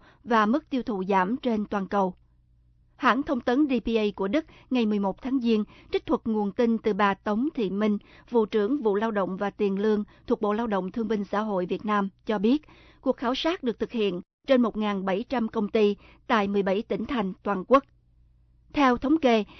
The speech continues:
đa số các doanh nghiệp nói rằng họ bị khó khăn vì tình hình khủng hoảng kinh tế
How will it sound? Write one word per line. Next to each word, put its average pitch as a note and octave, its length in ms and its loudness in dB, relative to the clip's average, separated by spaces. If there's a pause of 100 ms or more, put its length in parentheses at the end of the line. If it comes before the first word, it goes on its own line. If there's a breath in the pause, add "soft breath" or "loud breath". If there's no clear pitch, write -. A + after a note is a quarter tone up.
(120)
đa C#4+ 160 2
số C#4 220 -2
các F#4+ 180 -10
doanh B3+ 180 2
nghiệp G3 200 -2
nói A#3+ 180 -2
rằng A3 240 0 (280)
họ C#4 140 4
bị G#3 140 4
khó - 180 -2
khăn B3+ 300 -2
vì G#3+ 160 0
tình G3+ 180 -2
hình G3+ 220 -6
khủng G#3+ 180 -4
hoảng G#3+ 260 -2
kinh A3 180 -4
tế A#3 240 -2